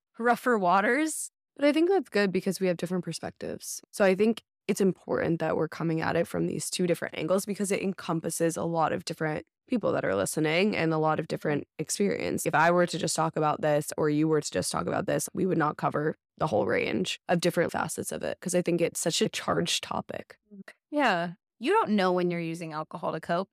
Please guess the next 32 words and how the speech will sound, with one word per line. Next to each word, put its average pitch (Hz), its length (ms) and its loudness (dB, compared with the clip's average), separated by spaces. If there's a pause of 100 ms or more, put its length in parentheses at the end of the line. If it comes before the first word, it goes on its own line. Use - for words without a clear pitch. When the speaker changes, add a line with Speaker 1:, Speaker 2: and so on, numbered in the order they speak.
Speaker 2:
Mm. 190 80 2
Speaker 1:
emotionally. 262 640 0 (200)
I 359 100 2
didn't 202 280 0
know 170 140 2
I 165 100 0
was 165 180 -8
using 175 260 -4
it 185 120 0
that 190 120 -2
way. 202 240 0
I - 140 0
was 262 140 -6
just - 200 -8
having 262 240 -2
a 247 60 -4
good 240 140 -2
time 233 300 -2
with 160 180 -8
Speaker 2:
Yeah. 175 360 2
Speaker 1:
friends. 165 200 -8 (380)
And 196 120 0
then 202 80 2
when 202 120 2
I 190 160 2
look 180 240 -4
back 185 260 -2
at 180 100 -2
it, 156 160 -2
I'm 190 80 -12
like, 214 180 -8
"Yeah, 339 440 0